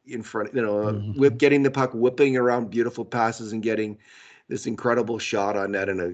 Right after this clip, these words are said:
Speaker 1: and a goal. He's <laughs> sitting there on his knees, just, it's too late for him to do anything else,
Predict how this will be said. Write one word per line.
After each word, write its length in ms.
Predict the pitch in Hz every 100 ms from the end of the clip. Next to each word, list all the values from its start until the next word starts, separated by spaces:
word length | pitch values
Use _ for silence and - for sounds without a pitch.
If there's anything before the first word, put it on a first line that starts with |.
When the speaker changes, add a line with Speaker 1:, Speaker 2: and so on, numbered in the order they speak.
| -
Speaker 1:
and 120 | 107 92
a 40 |
goal. 520 | 90 104 104 92 92 - - _ _
He's 380 | - 156 165 135
<laughs> 120 | -
sitting 300 | 165 135 -
there 160 | 139 135
on 220 | 120 117
his 180 | 117 107
knees, 320 | 110 127 - - - - - - - - - - - -
just, 220 | 277 -
it's 180 | 202 -
too 160 | - 156
late 220 | 147 147
for 100 | 147
him 100 | 131
to 60 | 127
do 100 | 127
anything 180 | 123 123
else, 160 | 127